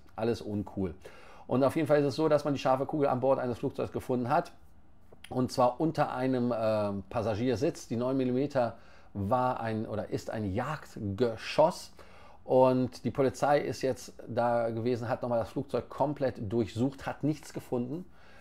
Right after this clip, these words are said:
Eventuell ist es jemand durch die Tasche gef-, aus der Tasche gefallen, vielleicht hat es jemand aus der Tasche rausgenommen oder aus der Jacke oder wo auch immer, aus der Hose, weil er festgestellt hat, „Oh shit, ich hab es.“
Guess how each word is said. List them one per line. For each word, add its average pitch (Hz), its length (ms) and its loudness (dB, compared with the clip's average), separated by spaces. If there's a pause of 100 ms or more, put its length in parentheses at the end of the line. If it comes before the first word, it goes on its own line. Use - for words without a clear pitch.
(100)
Eventuell 185 360 6
ist 135 80 6
es 117 120 0
jemand 117 300 0
durch 107 100 -4
die - 80 -14
Tasche 135 300 -2
gef-, 139 200 -4
aus 123 200 0
der 110 100 -2
Tasche 147 260 0
gefallen, 131 380 2
vielleicht 127 220 -6
hat 127 100 -4
es - 60 -16
jemand 127 340 -4 (400)
aus 120 220 0
der 113 140 -6
Tasche 120 520 -4
rausgenommen 120 640 0
oder 110 160 -4
aus 107 100 -6
der 107 100 -6
Jacke 117 280 -6
oder 110 160 -4
wo 113 80 -2
auch 107 100 -8
immer, 117 140 -6
aus 113 100 -10
der 107 120 -8
Hose, 117 300 -4 (340)
weil 117 100 2
er 120 60 4
festgestellt 127 420 0
hat, - 80 -6
„Oh 123 100 2
shit, - 460 -2 (280)
ich - 200 -6
hab 110 160 0
es.“ 175 100 0